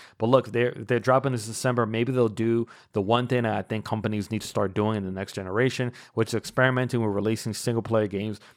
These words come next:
in portions. Instead of putting out a full-fledged sixty-hour, sixty dollar game, you put out a twenty, thirty dollar, twenty-hour game. So what if Immortals is actually a series,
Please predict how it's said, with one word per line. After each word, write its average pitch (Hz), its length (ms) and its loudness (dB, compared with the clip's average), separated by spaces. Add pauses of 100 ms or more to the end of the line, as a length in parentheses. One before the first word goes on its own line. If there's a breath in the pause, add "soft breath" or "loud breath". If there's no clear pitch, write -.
(160 loud breath)
in 101 140 -6
portions. 139 540 2
Instead - 260 -2
of 117 100 0
putting 123 300 0
out 113 320 0
a 107 60 -6
full-fledged 127 680 2
sixty-hour, 113 720 0
sixty - 280 -8
dollar 101 260 2
game, 117 300 0 (320 loud breath)
you 113 100 -2
put 113 220 4
out 107 260 2
a 98 200 0
twenty, 113 380 -2
thirty 110 380 2
dollar, 98 460 2
twenty-hour 95 640 0
game. 90 320 -6 (260 loud breath)
So - 160 2
what 123 240 6
if 131 220 2 (100)
Immortals 120 760 2
is 113 280 -4
actually 107 480 -4
a 95 180 -8
series, 131 720 2